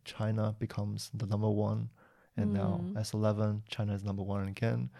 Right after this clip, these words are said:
Speaker 2: Yeah.
Speaker 1: And
Speaker 2: Do you wanna talk about that? Like,
Speaker 1: <laughs>
Speaker 2: it, was it a surprise?
Speaker 1: Uh, I mean, going into the final, I don't think anyone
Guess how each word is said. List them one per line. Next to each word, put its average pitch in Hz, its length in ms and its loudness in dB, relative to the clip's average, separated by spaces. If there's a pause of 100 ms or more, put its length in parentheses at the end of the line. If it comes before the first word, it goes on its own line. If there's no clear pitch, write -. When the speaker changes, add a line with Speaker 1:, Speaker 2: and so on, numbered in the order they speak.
Speaker 2:
Yeah. 202 720 6
Speaker 1:
And 196 80 4
Speaker 2:
Do 208 80 6
you 214 40 10
wanna 226 200 10
talk 208 240 8
about 226 340 8
that? 269 220 10
Like, 233 260 10
Speaker 1:
<laughs> - 40 -2
Speaker 2:
it, - 120 6
was 202 240 8
it 233 100 6
a 247 100 8
surprise? 202 800 0 (500)
Speaker 1:
Uh, - 80 -2 (260)
I 139 140 10
mean, 143 220 10
going 165 320 12
into 165 200 6
the 120 320 10
final, 110 560 6
I 117 60 6
don't 127 180 6
think 110 220 2
anyone 110 500 4